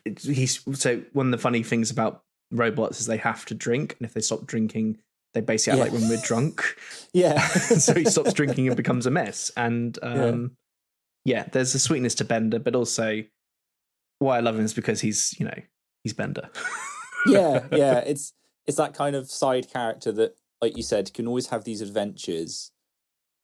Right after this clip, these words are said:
Speaker 2: but they can always come back to, to home base, and it's fine. It doesn't necessarily change too many things.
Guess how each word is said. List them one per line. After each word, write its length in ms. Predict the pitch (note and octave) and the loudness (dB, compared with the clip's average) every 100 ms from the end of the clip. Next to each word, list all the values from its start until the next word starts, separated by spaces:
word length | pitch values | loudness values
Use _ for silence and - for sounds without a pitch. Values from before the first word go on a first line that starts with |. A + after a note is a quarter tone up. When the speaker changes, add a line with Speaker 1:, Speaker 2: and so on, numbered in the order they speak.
| _ _ - | _ _ -2
Speaker 2:
but 220 | G#2 - | -2 -2
they 80 | G#2+ | -6
can 140 | G#2 | -2
always 160 | G2+ F#2+ | -4 -4
come 240 | - G#2 | -6 -6
back 300 | G2 G2+ D#2+ - | -4 -4 -6 -12
to, 340 | - F#2+ F#2+ F#2 | -2 0 0 -4
to 140 | - G2 | -6 -4
home 260 | G#2 G2 | -2 -2
base, 600 | F#2 G2 D#2+ - - - - _ _ - | -2 -2 -2 -8 -10 -12 -16 _ _ -8
and 80 | G2 | -8
it's 160 | - - | -6 -4
fine. 520 | G2 F2+ F2+ G2 G2 | -2 -2 -6 -4 0
It 80 | G2+ | 2
doesn't 240 | G2+ G#2 | 2 -2
necessarily 540 | G2+ - - G#2 F#2+ F#2+ | -6 -6 0 0 0 -2
change 400 | - G2+ F#2+ - | -6 -4 -4 -4
too 180 | G#2+ | -4
many 220 | F#2+ F2+ F2+ | -2 -4 -6
things. 560 | G#2+ F2+ F2 - - | -6 -6 -6 -12 -16